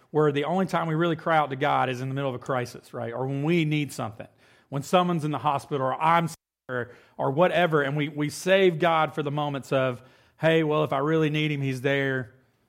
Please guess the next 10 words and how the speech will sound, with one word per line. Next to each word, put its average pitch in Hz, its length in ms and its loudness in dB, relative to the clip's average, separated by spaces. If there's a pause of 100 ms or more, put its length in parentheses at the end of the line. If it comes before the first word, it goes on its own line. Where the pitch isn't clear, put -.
(1700)
But 147 120 -4
learning 196 340 0
to 165 100 -8
just 175 400 0
thank 202 260 -2
him 139 300 -6 (160)
on 180 140 -4
the 190 60 -4
good 208 280 0
days. 147 500 -2